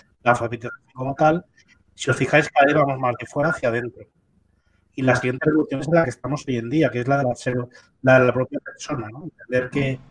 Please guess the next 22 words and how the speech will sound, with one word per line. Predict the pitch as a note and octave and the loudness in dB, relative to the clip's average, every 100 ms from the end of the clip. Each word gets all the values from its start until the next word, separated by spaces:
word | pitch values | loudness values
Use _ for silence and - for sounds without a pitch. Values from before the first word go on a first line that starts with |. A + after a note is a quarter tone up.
| _ _ _ | _ _ _
somos | - C3+ C#3 D3+ - _ _ | -4 2 2 2 -2 _ _
parte | C#3+ C#3 D3+ | 0 2 2
de | C3 | 0
un | C3 - | -2 -4
todo, | E3 D3+ D3 - _ _ _ _ _ _ _ _ _ _ _ - | 0 0 -2 -10 _ _ _ _ _ _ _ _ _ _ _ 2
pero | C3 B2+ | 4 4
sobre | C#3+ B2+ A#2+ | 2 0 -4
todo | - D3 | -6 0
tenemos | D3+ C#3 D3 | 0 0 -2
que | - - _ - | -6 -6 _ -4
aportar | - B2+ B2+ C3+ C3 - - - _ - | -2 0 0 -2 -6 -10 -18 -20 _ -8
nosotros | C3 B2+ C#3 | -6 -2 -2
mismos | C3 D3 C3 - | -2 -2 -4 -6
quienes, | B2+ B2 A#2+ | -8 -8 -6
quienes | C3+ - | -8 -6
tienen, | B2+ - - _ _ - _ | -8 -10 -20 _ _ -20 _
quienes | - C#3+ D3 | 2 2 2
tienen | D#3+ C#3+ | 2 0
que | |
hacer | - - - A#2+ | -4 -6 -8 -6
ese | |
movimiento. | A#2 A2+ A2+ - _ | -6 -8 -12 -16 _